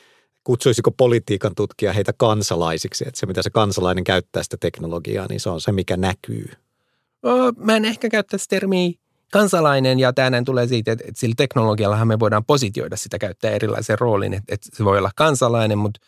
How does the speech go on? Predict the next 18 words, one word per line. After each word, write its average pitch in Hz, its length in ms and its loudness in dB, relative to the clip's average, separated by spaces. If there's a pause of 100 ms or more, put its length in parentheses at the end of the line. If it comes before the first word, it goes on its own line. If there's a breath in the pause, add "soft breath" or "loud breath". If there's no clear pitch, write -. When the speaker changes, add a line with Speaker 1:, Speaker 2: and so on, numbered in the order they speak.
(360)
Speaker 2:
ainakin 107 260 2
mulle 139 360 4
Helsingin 113 340 0
kaupungin 110 420 0 (220)
tietojärjestelmien 104 760 0
välillä 110 360 0
käyttäneenä, 101 580 -2
niin 107 220 2
ei 117 120 2
ole 110 100 0
semmoinen 110 440 2
kovin 117 240 2
kansalaisolo, 110 720 0
että 98 160 -4
enemmän 101 280 -2
on 95 120 -2
semmoinen 101 360 -2 (320)
hallintoalamainen 107 1200 0